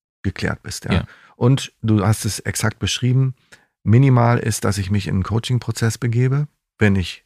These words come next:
Speaker 1: weiß, da gibt es was zu tun. Und eine Kollegin von mir hat neulich mal den Begriff geprägt, eigentlich braucht's an manchen Stellen auch Therapeuten, Therapeutinnen im
Speaker 2: Mhm.
Speaker 1: Unternehmen. Dem kann ich nur beipflichten. Also
Speaker 2: Mhm.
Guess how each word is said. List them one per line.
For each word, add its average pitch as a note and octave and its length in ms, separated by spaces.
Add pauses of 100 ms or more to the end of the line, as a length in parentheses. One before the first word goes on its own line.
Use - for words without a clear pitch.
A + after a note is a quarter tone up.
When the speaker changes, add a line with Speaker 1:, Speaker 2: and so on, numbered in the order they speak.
Speaker 1:
weiß, G2+ 340
da - 140
gibt G2+ 240
es - 140
was - 160
zu F#2 100
tun. C3+ 320 (680)
Und C#3 300
eine A2 180
Kollegin A#2+ 440
von A#2 200
mir A2+ 320
hat G2+ 200
neulich G#2 220
mal G2+ 80
den G2 120
Begriff G#2 300
geprägt, G2+ 540
eigentlich G#2 260
braucht's F#2+ 340
an G2+ 120
manchen B2 420
Stellen A2 520
auch G2 260
Therapeuten, F#2+ 640
Therapeutinnen F#2 600
im - 60
Speaker 2:
Mhm. - 80
Speaker 1:
Unternehmen. G2+ 400 (520)
Dem G#2 120
kann A2+ 140
ich G#2+ 60
nur A#2 120
beipflichten. A2 600
Also G2+ 280
Speaker 2:
Mhm. F2 60